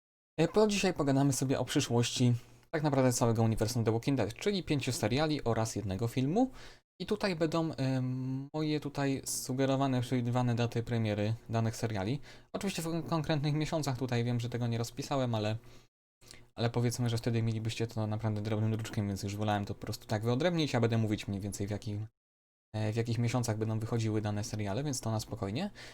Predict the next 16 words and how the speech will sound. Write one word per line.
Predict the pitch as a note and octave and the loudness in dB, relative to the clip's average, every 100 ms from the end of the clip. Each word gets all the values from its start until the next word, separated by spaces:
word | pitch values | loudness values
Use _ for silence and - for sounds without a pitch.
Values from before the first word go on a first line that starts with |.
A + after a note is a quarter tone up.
| - - | -16 -8
I | D#3 | -4
to | G3+ | -2
są | G#3 | -2
oczywiście | F3+ E3+ D#3+ | -2 -2 -2
przewidywania | D3+ D#3 D#3 D3+ D3+ D3 | 0 0 2 0 0 0
na | C3+ | -2
podstawie | - - C3+ C3+ | -2 -2 -2 -2
tego, | C3+ B2 | 0 2
jak | B2 B2 - | 2 2 -2
zazwyczaj | A#2 A#2 A#2 A#2+ C#3 - G2 F#2+ - | -2 0 2 4 2 2 0 0 -2
A | |
M | G#2+ G#2+ | -2 0
C | - G#2+ | -2 -2
wypuszczało | G#2+ A#2 - A2+ G2+ | -4 -4 0 2 0
swoje | - F#2+ F#2 | -2 -4 -2
seriale. | G#2 G#2 F#2 F#2+ E3 | -2 0 0 0 -2